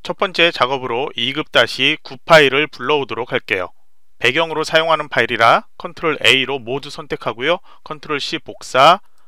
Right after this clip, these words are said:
컨트롤 V로 붙여넣기를 해주세요. 그리고 컨트롤 T를 눌러주고요. 마우스 오른쪽 버튼 플립 호리존탈 한번 해주고, 그리고 크기와 위치를 맞춰서 조정을 해주세요.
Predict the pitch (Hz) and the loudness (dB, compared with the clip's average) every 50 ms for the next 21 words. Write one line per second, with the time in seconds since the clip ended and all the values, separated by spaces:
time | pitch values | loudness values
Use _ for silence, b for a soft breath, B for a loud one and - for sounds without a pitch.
0 | - - - - 160 160 - - 143 151 170 175 - - - 110 104 104 110 143 | -20 -18 -16 -14 -14 -14 -10 -6 -4 -2 -2 -4 -6 -10 -10 -8 -8 -6 -4 -4
1 | 170 180 175 - - - - - 139 120 - - - - - 147 131 127 - - | -4 -6 -6 -8 -12 -12 -10 -8 -8 -8 -10 -10 -12 -10 -8 -6 -6 -6 -6 -10
2 | - - 107 101 95 - - - - - - 123 117 117 147 143 - - 190 180 | -8 -6 -4 -4 -4 -6 -12 -20 -20 -16 -14 -12 -10 -10 -10 -8 -6 -6 -6 -6
3 | - - 190 185 175 - - 196 190 190 156 123 110 117 131 139 - 123 113 113 | -6 -6 -4 -4 -4 -6 -6 -6 -6 -6 -6 -6 -8 -8 -8 -10 -10 -14 -12 -10
4 | 101 107 143 180 208 226 - b b b b - 104 107 120 120 - - 147 139 | -6 -4 -2 -2 -2 -4 -6 b b b b -4 -4 -4 -4 -6 -10 -14 -14 -14
5 | 131 - 120 123 120 123 131 - 156 143 - - 110 - - - 127 127 156 190 | -12 -12 -10 -12 -12 -12 -12 -10 -10 -10 -10 -10 -12 -12 -12 -12 -10 -10 -10 -10
6 | 214 - - - - 170 160 196 - - - 170 165 165 151 135 - - 139 120 | -12 -16 -18 -16 -14 -10 -10 -10 -10 -12 -14 -14 -12 -12 -12 -12 -10 -6 -4 -2
7 | 110 101 98 101 - - 139 123 127 110 123 151 151 147 131 143 160 170 175 185 | -2 -4 -6 -10 -16 -16 -12 -12 -10 -10 -10 -10 -12 -12 -8 -6 -4 -4 -4 -6
8 | - - - 101 98 - 107 110 123 151 147 - - - 160 - 165 156 160 165 | -10 -16 -16 -16 -14 -12 -10 -8 -6 -8 -8 -10 -14 -18 -14 -10 -8 -6 -6 -4
9 | 160 151 156 151 156 139 113 110 104 - - - 135 131 117 139 160 165 135 95 | -4 0 0 2 0 0 -2 -8 -14 -12 -10 -8 -8 -4 -4 -4 -4 -4 -4 -6
10 | - - 110 101 - - 98 117 165 - - - 95 104 101 98 98 113 147 - | -8 -10 -12 -12 -10 -8 -6 -6 -8 -8 -12 -12 -12 -12 -10 -10 -12 -14 -14 -14
11 | 135 - 98 90 82 78 | -12 -8 -6 -6 -6 -8